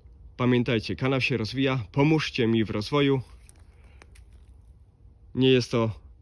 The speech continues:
żaden materiał sponsorowany. M tak. Tak się prezentuje. Polecam wszystkim ten zegarek osobiście. I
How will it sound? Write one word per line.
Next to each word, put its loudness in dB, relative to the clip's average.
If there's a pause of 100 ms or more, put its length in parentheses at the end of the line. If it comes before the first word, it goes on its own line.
(260)
żaden 0
materiał 0
sponsorowany. -2 (280)
M 2
tak. -2 (1400)
Tak -4
się -4
prezentuje. 0 (1120)
Polecam 2
wszystkim -4
ten -2
zegarek -4 (380)
osobiście. -2 (1800)
I 2